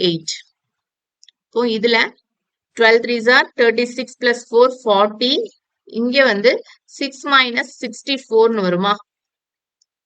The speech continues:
இப்ப இங்க வந்து மைனஸ்ல வந்துருதா? இங்க என்ன வரும்? மைனஸ் ஃபிஃப்டி எயிட்னு வருமா? இப்ப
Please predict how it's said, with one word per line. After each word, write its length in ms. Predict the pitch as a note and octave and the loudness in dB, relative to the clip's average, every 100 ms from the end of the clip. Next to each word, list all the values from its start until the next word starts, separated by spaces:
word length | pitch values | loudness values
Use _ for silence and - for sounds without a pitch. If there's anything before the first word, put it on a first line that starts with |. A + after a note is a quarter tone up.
| _ _ _ _ | _ _ _ _
இப்ப 120 | - B3 | -4 -2
இங்க 180 | B3 C#4 | 0 0
வந்து 160 | G3+ C4+ B3 G#3+ | 0 -2 0 2
மைனஸ்ல 480 | G#3+ B3 C4 B3 G3 | 0 -2 -6 -4 -2
வந்துருதா? 400 | F#3+ F3+ F3+ G3+ F#3+ F#3+ G3 | -2 -2 0 0 -2 -10 -10
இங்க 140 | G3 G3 | -4 -2
என்ன 140 | G3 B3 | 0 0
வரும்? 240 | G#3 G#3 D#4+ _ _ _ _ G3 | 0 -2 -4 _ _ _ _ 0
மைனஸ் 500 | G3 G#3+ A3+ B3+ - - | 0 2 0 -2 -4 -14
ஃபிஃப்டி 380 | G#3+ G3+ - A#3+ G#3 | -20 -20 -6 0 2
எயிட்னு 320 | G#3 G#3+ G#3+ G3+ | 0 -2 -2 -2
வருமா? 260 | G3 A3 G#3+ - _ _ _ _ _ _ | 0 0 -2 -4 _ _ _ _ _ _
இப்ப 120 | _ | _